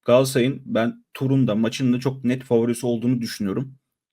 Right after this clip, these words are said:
Ki zaten bunu bir tek ben söylemiyorum. Hocalar Rahmen de söylüyor. Maç önü basın toplantısını izlediyseniz orada şu, tam olarak şöyle dedi. "En zor takım geldi eşleşebileceğimiz. Yapacak bir şey yok." dedi. Adam böyle açıkça çaresizce. E, dolayısıyla Galatasaray'ın o da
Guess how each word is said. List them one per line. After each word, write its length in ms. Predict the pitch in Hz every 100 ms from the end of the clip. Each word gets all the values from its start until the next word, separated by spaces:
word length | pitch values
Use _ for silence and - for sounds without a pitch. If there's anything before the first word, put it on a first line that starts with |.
| _
Ki 60 | 123
zaten 440 | 127 131 127 123
bunu 180 | 123 117
bir 60 |
tek 180 | - -
ben 100 | 123
söylemiyorum. 480 | 123 131 131 104 101
Hocalar 340 | 110 110 123
Rahmen 380 | 123 123 123 120
de 40 | 104
söylüyor. 300 | 95 98 98
Maç 240 | 107 -
önü 200 | 113 107
basın 260 | - 110 120
toplantısını 480 | 120 - 117 - 117
izlediyseniz 460 | 117 127 127 151
orada 220 | 143 135 139
şu, 220 | - _
tam 200 | 147 151
olarak 240 | 127 131
şöyle 260 | - 165 117
dedi. 140 | 101 -
"En 180 | 127
zor 200 | 127 135
takım 240 | 135 131 139
geldi 240 | 113 104
eşleşebileceğimiz. 640 | 104 110 - 104 107 131 147
Yapacak 360 | 131 135 131
bir 40 | -
şey 160 | -
yok." 160 | 156 -
dedi. 260 | 113 - - _ _
Adam 260 | - 117 117
böyle 120 | 113
açıkça 300 | 113 - 110
çaresizce. 640 | - 110 110 - 113 139 - - - _ -
E, 100 | 117
dolayısıyla 680 | 117 120 123 131 131 127 _ -
Galatasaray'ın 580 | 120 127 127 131 143 _ _
o 180 | - 135
da 240 | 123 -